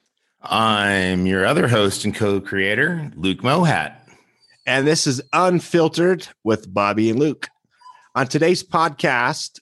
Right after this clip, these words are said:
Speaker 2: we'll be getting into touching a little bit on our beloved Nebraska football team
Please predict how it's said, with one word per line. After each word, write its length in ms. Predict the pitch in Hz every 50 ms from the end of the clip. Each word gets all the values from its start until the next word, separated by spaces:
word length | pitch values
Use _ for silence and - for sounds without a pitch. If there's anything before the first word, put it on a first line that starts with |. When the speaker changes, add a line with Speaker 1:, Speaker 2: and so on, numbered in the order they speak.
| _ -
Speaker 2:
we'll 320 | 104 110 120 131 139 147
be 160 | 143 151 147
getting 380 | 139 131 147 147 139 143 135 135
into 1040 | - - 131 135 139 139 131 - - - 170 165 175 175 147 117 107 110 127 147 143 _ _ _ _ _ _ _ _ _ _ _ _ _ _ _ _ _ _ _ _ _ _ _ _ _ _ _ _ _ _ _ _ _ _ _ _ _ _ _ _ _
touching 340 | - 202 214 214 - 214 196
a 60 | 196
little 180 | 185 196 196 202
bit 160 | 185 202 180
on 520 | 175 170 160 165 165 165 165 165 165 170 147 - - _ -
our 140 | - 127 131
beloved 720 | 127 139 131 127 131 131 135 135 143 143 139 135 127 123 - - - _ -
Nebraska 640 | 110 117 107 104 113 113 113 117 117 - - 135
football 500 | 117 - - 123 104 - 98 104 104 104
team 540 | 104 - - 127 110 107 107 113 131 139 127